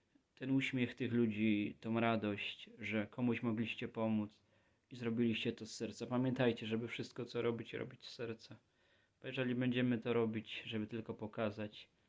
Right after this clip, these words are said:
„Popatrz, ja coś zrobiłem, a tobie nie wychodzi”, to to będzie obłudne, fałszywe. Nie, nie o to chodzi. Jeżeli ktoś mi właśnie bym powiedział „dziękuję”,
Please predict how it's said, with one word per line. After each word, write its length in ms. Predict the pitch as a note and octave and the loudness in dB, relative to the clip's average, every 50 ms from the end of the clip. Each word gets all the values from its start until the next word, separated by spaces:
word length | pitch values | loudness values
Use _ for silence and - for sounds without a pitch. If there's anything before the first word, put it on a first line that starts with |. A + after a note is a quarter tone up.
| _ _ _ | _ _ _
„Popatrz, 340 | - A2 - - G#2 G2 G#2 | -10 -8 -4 -2 0 2 4
ja 100 | G#2+ G2+ | 2 2
coś 180 | - A#2 G#2+ | 2 0 0
zrobiłem, 520 | G2 G#2+ G#2 G2+ G2+ A2 A2+ A2+ A2 G#2 G2+ | 0 0 -2 0 0 2 2 2 2 2 0
a 80 | F#2+ | -2
tobie 260 | - - A2 G#2+ A2+ | -4 -6 -4 -2 -2
nie 100 | A2+ A#2 | 0 0
wychodzi”, 520 | A2 G#2+ A2 - A#2+ A2+ A2 - G#2+ G#2 - _ _ _ _ _ _ _ _ _ _ _ _ | 0 -2 -2 -2 -2 -2 -2 -4 -6 -8 -10 _ _ _ _ _ _ _ _ _ _ _ _
to 120 | - G#2+ | -16 -12
to 80 | - G#2+ | -6 -2
będzie 380 | G#2+ G#2+ G#2 G2+ G#2 G#2 G2+ | 0 0 0 0 -2 -2 -2
obłudne, 480 | G2+ G#2 G2+ A#2+ B2+ B2 A#2 A2 G#2 G2 | -2 -2 -2 -2 0 0 2 0 0 0
fałszywe. 540 | - - G#2 G2+ - - G#2+ G2 G2 F#2+ F#2+ - - - - - _ _ _ _ _ _ _ - | -2 -4 -6 -6 -4 -6 -4 -2 -2 -4 -4 -6 -12 -20 -20 -20 _ _ _ _ _ _ _ -10
Nie, 300 | A2+ A2 A2 G#2 G2+ G2+ | -6 -4 -2 -2 -2 -2
nie 180 | G2+ G2+ G2+ F#2 | -2 -2 -2 -4
o 40 | |
to 160 | F2 - G2 F#2+ | -4 -6 -8 -10
chodzi. 420 | - - F#2+ F#2 - - - - _ _ _ _ _ _ _ _ _ | -6 -6 -6 -6 -6 -10 -16 -20 _ _ _ _ _ _ _ _ _
Jeżeli 400 | B2 A#2 G2 A#2 A#2 A2 A#2 G#2+ | -6 -4 -2 0 0 0 0 -2
ktoś 260 | G#2+ - B2+ A#2+ - | -4 -4 -4 -4 -2
mi 140 | B2+ B2 A#2 | 0 0 0
właśnie 320 | A2 A2 A2+ A2 - - A2 | 2 2 0 0 -2 -4 -2
bym 140 | A2+ A2+ | -2 -2
powiedział 400 | G#2+ A2 G#2+ A2+ A2+ A2+ A2+ A2 | -2 -2 -2 0 0 2 0 0
„dziękuję”, 580 | G#2+ A2+ A2+ A#2 A2 - B2+ A#2+ A2 G2+ G2 - | 0 0 -2 -2 -2 -2 0 2 2 2 0 -2